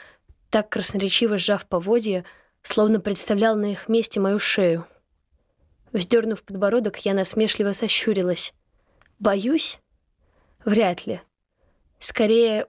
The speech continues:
вы не тот человек, чью помощь я приму без оглядки на последствия». «Я бы посоветовал подумать о последствиях в том случае, если вы ее не примете», выдал граф, понизив голос и делая особый акцент на слове «не».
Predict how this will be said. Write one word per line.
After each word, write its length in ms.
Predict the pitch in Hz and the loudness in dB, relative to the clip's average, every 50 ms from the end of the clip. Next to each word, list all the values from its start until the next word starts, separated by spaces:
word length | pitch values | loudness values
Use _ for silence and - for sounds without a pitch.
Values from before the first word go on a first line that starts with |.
| _ - | _ -8
вы 160 | 226 220 247 | -2 0 2
не 140 | 247 247 226 | 2 2 2
тот 180 | - 233 226 | 2 2 0
человек, 640 | - - - 233 226 220 220 208 170 165 - - - _ _ _ _ | 0 -2 0 2 2 2 2 2 -2 -4 -6 -10 -20 _ _ _ _
чью 280 | _ - - - 214 202 | _ -4 -2 0 0 0
помощь 380 | - - 226 226 220 202 - - | 2 0 0 2 2 0 0 0
я 140 | - 190 | -2 -2
приму 240 | 185 190 196 196 202 | -2 0 0 0 0
без 180 | 196 196 185 - | 0 0 0 0
оглядки 420 | 190 180 202 196 190 - - - | 0 0 0 0 0 -2 -2 -4
на 80 | 208 196 | -4 -2
последствия». 760 | - 202 - - - 202 196 185 - - - 180 175 170 - - _ _ _ _ _ _ _ _ _ _ _ _ _ _ _ _ _ _ _ _ _ _ _ _ - | -2 -2 -2 -2 -2 -2 -2 -2 -4 -2 -2 -2 -2 -2 -4 -10 _ _ _ _ _ _ _ _ _ _ _ _ _ _ _ _ _ _ _ _ _ _ _ _ -4
«Я 340 | 208 170 - - 196 196 | -4 -2 0 2 2 2
бы 160 | 190 190 196 185 | 2 2 0 -2
посоветовал 840 | - - 196 - - 202 196 202 208 202 - 202 185 185 180 - _ _ _ | 0 -2 0 0 0 0 0 0 0 0 -2 0 0 0 -2 -2 _ _ _
подумать 640 | - 196 190 220 226 214 190 175 175 - - - _ _ | -2 0 0 0 0 0 0 -2 -4 -8 -10 -12 _ _
о 100 | - 185 | -8 -4
последствиях 760 | - - 202 - - 220 196 175 175 - - - 170 165 - | -2 -2 -2 0 0 0 0 0 0 -2 -4 -4 -6 -6 -6
в 60 | - | -4
том 220 | - - 214 247 240 | 0 0 2 2 2
случае, 540 | - - 190 185 180 - - 185 170 170 - - - - - - _ _ | 0 -2 -2 -2 -2 -2 -2 0 0 -2 -2 -6 -16 -20 -20 -20 _ _
если 320 | - 190 180 - - 208 196 | -2 0 0 0 0 0 2
вы 120 | 185 190 | 2 2
ее 180 | 190 190 185 190 | 2 2 2 0
не 120 | 196 202 | 0 0
примете», 560 | 180 - 196 175 170 170 165 - - - - - _ _ _ _ _ _ _ _ _ _ _ _ _ _ _ _ _ _ - | 0 0 0 0 0 0 -2 -4 -4 -6 -8 -12 _ _ _ _ _ _ _ _ _ _ _ _ _ _ _ _ _ _ -8
выдал 380 | 196 - 190 175 175 180 180 | -2 -2 0 0 0 -2 -2
граф, 400 | 175 - 190 185 226 233 - - _ _ _ _ _ _ _ _ | 0 0 0 0 0 0 -4 -8 _ _ _ _ _ _ _ _
понизив 420 | - 196 208 214 202 180 185 185 196 | -2 2 2 2 2 0 -2 -4 -2
голос 440 | 202 208 220 233 226 220 - - - | 0 2 2 2 2 0 -2 -6 -8
и 140 | - 208 202 | -8 -8 -4
делая 380 | 185 196 214 208 202 202 196 190 | -2 0 0 2 2 2 0 0
особый 560 | - - 214 196 - - 208 185 180 185 180 | -2 -4 -2 -2 0 0 0 0 2 0 0
акцент 440 | 175 - - - 226 226 226 226 - | -2 -2 -2 0 0 0 0 0 -2
на 140 | 202 190 | 0 0
слове 340 | 180 - - 208 196 185 202 | 0 0 0 0 0 0 2
«не». 320 | 202 196 196 190 170 165 | 2 2 2 0 0 -4